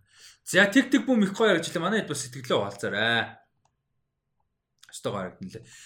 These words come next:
За дараагийнх нь дараагийнх нь ч гэсэн сонирхолтой сэдв болно гэж найдаж байна. Аа дараагийнх нь болохоор 10 сарын 22-нд а Apple TV Plus дээр гарч ирэх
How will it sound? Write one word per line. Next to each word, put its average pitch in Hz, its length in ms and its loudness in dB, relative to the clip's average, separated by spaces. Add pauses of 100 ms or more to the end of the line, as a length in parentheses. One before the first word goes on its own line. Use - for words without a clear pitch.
(120)
За 185 160 0
дараагийнх 254 480 2
нь 139 160 0 (480)
дараагийнх 208 400 4
нь - 0 -
ч - 80 0
гэсэн 151 320 -4
сонирхолтой 147 240 -6
сэдв 123 400 -4 (160)
болно 123 240 -10
гэж - 240 -10
найдаж 147 400 -2
байна. 147 160 -6 (400)
Аа 101 1000 0 (600)
дараагийнх 226 320 4
нь 226 80 6
болохоор 214 260 0 (680)
10 - 0 -
сарын 202 800 2 (400)
22-нд 135 640 4 (520)
а 107 240 0
Apple 202 400 0
TV 151 240 0
Plus - 240 -6
дээр - 240 -10
гарч - 320 -2
ирэх - 380 -6